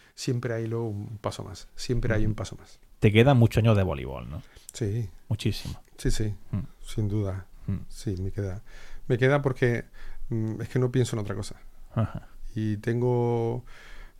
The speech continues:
Speaker 1: tengo una, una visión del, de lo que es la metodología del entrenamiento. No digo que diferente a las demás, pero, bueno, de alguna manera cada uno tiene la suya. O sea
Speaker 2: Ujú.
Speaker 1: que en realidad sí es diferente, pero soy muy inquieto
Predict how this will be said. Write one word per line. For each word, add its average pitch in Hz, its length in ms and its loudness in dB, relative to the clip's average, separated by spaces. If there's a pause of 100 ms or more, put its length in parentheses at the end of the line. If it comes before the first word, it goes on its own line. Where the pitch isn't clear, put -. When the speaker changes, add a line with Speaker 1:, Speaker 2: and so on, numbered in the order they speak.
Speaker 1:
tengo 123 520 2
una, 113 640 0
una 123 220 0
visión 120 420 0
del, 110 480 -2 (220)
de 120 300 -4
lo 110 120 0
que 113 100 -2
es 110 40 0
la 117 80 -2
metodología 110 500 -2
del 113 100 2
entrenamiento. 110 760 0
No 120 120 0
digo 135 120 2
que 127 80 0
diferente 113 380 -2
a - 20 -2
las 107 100 -4
demás, 151 260 -4
pero, 107 200 -6 (340)
bueno, 139 280 0 (360)
de 117 80 -4
alguna 127 220 0
manera 131 320 2
cada 127 160 0
uno 120 100 2
tiene 113 140 -2
la 110 100 -2
suya. 160 280 2
O 107 60 8
sea 101 120 4
Speaker 2:
Ujú. - 40 0
Speaker 1:
que 104 200 -2
en 104 100 -2
realidad 107 300 -2
sí - 160 -2
es 117 80 0
diferente, 127 640 -2 (540)
pero 110 600 0
soy 123 340 0
muy 127 240 2
inquieto 139 640 0